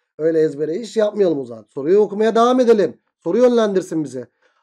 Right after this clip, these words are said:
A E uzunluğu K iken E B'nin uzunluğu üç K verilmiş. Evet burası K iken burası üç K verilmiş. Başka ne var burada? A D ile B D birbirine eşit verilmişti zaten.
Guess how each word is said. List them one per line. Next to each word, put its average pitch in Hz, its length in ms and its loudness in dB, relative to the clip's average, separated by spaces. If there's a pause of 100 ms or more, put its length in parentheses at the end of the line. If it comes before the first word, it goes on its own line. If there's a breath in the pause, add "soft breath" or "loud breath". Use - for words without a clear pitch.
(140)
A 202 260 4
E 240 300 6
uzunluğu 247 520 0
K 240 240 0
iken 233 240 0
E 226 140 2
B'nin 240 240 2
uzunluğu 240 460 0
üç 262 260 -4
K 269 260 2
verilmiş. 247 680 0 (560)
Evet 170 440 -2
burası 185 320 -6
K 190 220 -2
iken 202 360 -4
burası 160 280 -4
üç 120 220 -18
K 160 220 -4
verilmiş. 226 560 -4 (580)
Başka 220 340 0
ne 240 100 2
var 202 220 2
burada? 220 360 -4
A 170 280 -2
D 220 120 0
ile 240 200 0
B 202 220 2
D 185 160 2
birbirine 165 320 -2
eşit 156 240 -10
verilmişti 135 420 -12
zaten. 175 460 -8